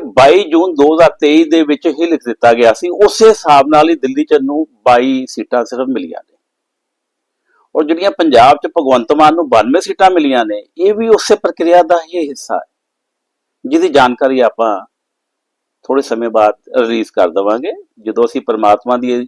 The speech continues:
ਅਦਾਲਤੀ ਪ੍ਰਕਿਰਿਆ ਸ਼ੁਰੂ ਕਰਾਂਗੇ, ਉਸ ਤੋਂ ਬਾਅਦ ਇਹਦੀ ਜਾਣਕਾਰੀ ਅਸੀਂ ਤੁਹਾਨੂੰ ਸਾਰੀ ਜਿਹੜੀ ਪ੍ਰੋਵਾਈਡ ਕਰ ਦਿਆਂਗੇ। ਔਰ ਵਿਸ਼ਵ 'ਚ ਜਿਹੜਾ ਕਰੋਨਾ ਵਾਇਰਸ ਆਇਆ ਹੋਇਆ ਹੈ, ਜਿਹੜੇ ਭੁਚਾਲ ਆ ਰਹੇ ਨੇ, ਵਿਸ਼ਵ 'ਚ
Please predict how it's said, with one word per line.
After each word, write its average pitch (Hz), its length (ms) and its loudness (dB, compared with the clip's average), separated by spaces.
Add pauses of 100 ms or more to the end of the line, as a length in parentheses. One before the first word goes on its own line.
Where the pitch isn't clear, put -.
(160)
ਅਦਾਲਤੀ 110 360 0
ਪ੍ਰਕਿਰਿਆ 139 420 -2
ਸ਼ੁਰੂ 113 240 -8
ਕਰਾਂਗੇ, 101 420 -4
ਉਸ 156 220 -10
ਤੋਂ 120 100 -8
ਬਾਅਦ 104 220 0
ਇਹਦੀ 107 240 -6
ਜਾਣਕਾਰੀ 90 520 -8
ਅਸੀਂ - 180 -20
ਤੁਹਾਨੂੰ 90 260 -10
ਸਾਰੀ 90 280 -10
ਜਿਹੜੀ 92 200 -12
ਪ੍ਰੋਵਾਈਡ 87 380 -8
ਕਰ 80 200 -8
ਦਿਆਂਗੇ। 82 400 -16 (120)
ਔਰ 120 140 -4
ਵਿਸ਼ਵ 120 300 -4
'ਚ 151 100 -12
ਜਿਹੜਾ 135 220 -2
ਕਰੋਨਾ 110 440 -2
ਵਾਇਰਸ 135 360 2
ਆਇਆ 98 240 0
ਹੋਇਆ 101 240 0
ਹੈ, 156 60 -2 (720)
ਜਿਹੜੇ 131 160 2
ਭੁਚਾਲ 135 440 2
ਆ 104 140 6
ਰਹੇ 107 160 0
ਨੇ, 156 180 -4
ਵਿਸ਼ਵ 147 260 -6
'ਚ 160 140 -6